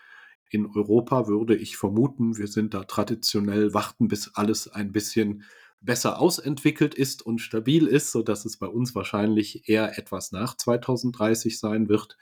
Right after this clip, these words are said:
Aber dass wir die Anwendungen ausprobieren können, wird ein bisschen früher sein, weil das wird schon in den großen Feldtests sein.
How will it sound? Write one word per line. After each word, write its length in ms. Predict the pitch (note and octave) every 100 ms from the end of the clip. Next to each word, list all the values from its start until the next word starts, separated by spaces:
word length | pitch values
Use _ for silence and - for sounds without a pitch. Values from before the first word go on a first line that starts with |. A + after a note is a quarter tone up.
| - - - - -
Aber 540 | G#2 G#2+ A2+ A2 A2+ - _
dass 300 | G#2 A2 -
wir 100 | A2+
die 280 | G#2 G2 -
Anwendungen 720 | - E3 G3 F#3+ F#3 F3+ E3+
ausprobieren 800 | D#3+ D3+ C#3+ - C#3 C#3 C3+ C3
können, 420 | - B2+ B2+ A#2+
wird 160 | A#2+ -
ein 60 |
bisschen 260 | A#2 - A#2
früher 260 | - B2 G2+
sein, 140 | -
weil 100 | G2
das 180 | A#2 B2+
wird 160 | C#3 C#3
schon 140 | D3
in 60 | B2+
den 100 | C3
großen 320 | A#2+ C3 G2
Feldtests 520 | - D#3+ E3+ D3+ -
sein. 300 | C3 B2+ C3+